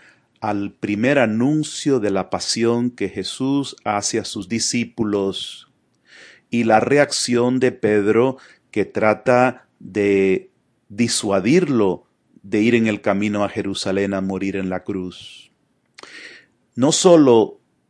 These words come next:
Jesús le dice a Pedro, "Ponte detrás de mí, Satanás", y le exige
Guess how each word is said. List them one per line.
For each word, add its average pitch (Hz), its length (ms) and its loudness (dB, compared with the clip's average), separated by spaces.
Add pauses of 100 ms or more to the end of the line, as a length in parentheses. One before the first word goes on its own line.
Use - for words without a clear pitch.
Jesús 110 960 -4 (340)
le 101 280 -2
dice 104 760 -2 (920)
a - 200 -6
Pedro, 107 640 2 (1040)
"Ponte 127 360 0
detrás 107 420 2
de 101 100 0
mí, 147 220 0
Satanás", 90 880 -8 (960)
y 101 380 -4
le 95 140 -2
exige 110 760 -4